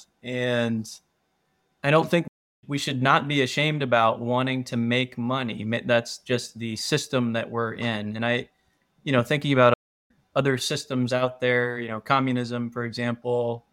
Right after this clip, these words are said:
uh, I just watched Op-, Oppenheimer, great movie. But I, I mean, it, it seems that capitalism, it, to me anyway, seems like the best system for us to organize around in as a society of people. And, but I think that we,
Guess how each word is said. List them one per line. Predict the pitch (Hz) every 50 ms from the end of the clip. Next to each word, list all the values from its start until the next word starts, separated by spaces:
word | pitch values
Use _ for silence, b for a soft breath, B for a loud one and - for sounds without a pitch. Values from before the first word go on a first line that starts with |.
| -
uh, | 110 107 110
I | 110
just | 123 - -
watched | 123 117 - -
Op-, | 123 123 120 - _
Oppenheimer, | 135 127 123 - 123 120 120 120 117 117 117 120 117 117 -
great | - 120 120 -
movie. | 120 117 117 117 120 120 117 120 _ _ _ _ _ _ _ _ _ _ _ _ _ _ _ _ _ _ _ _ _ _ _ _ -
But | 139 135 123 -
I, | 127 139 143
I | 139 - - _ _ _ _ _ _ _ _
mean, | 139 131 123
it, | 123 120 -
it | - 135 131 123
seems | - - 156 156 156 151 127 135
that | 131 123 - - _ _ -
capitalism, | - 131 131 - - 135 127 127 131 127 135 135 131
it, | 123 120 - -
to | - 127
me | 151 165
anyway, | 156 139 131 127 120 120 127 123
seems | - - 127 123 117
like | 120 117 117 -
the | - 113
best | 110 123 123 120 - -
system | 135 127 - - - 117 113 120 127 131 123 _ _ _ _ _ _ _ _ _ _ _
for | - 123 120 117
us | 120 123 - -
to | - 131
organize | 117 123 139 143 139 135 127 120 117 110 117
around | 117 113 113 113 113 113 110 104 - -
in | 123 120 117 113
as | 110 104
a | 117 107
society | - 113 - - 127 127 135 143 139 123 117 113
of | 113 110 _
people. | - 160 185 - - 113 117 117 120 120 _ _ _ _ _ _ _ _ _ _ _ _ _ _ -
And, | 123 131 131 135 131 135 131 - -
but | 143 147
I | 143 139
think | 135 - 196 196 190
that | - 170
we, | 160 160 151 143 147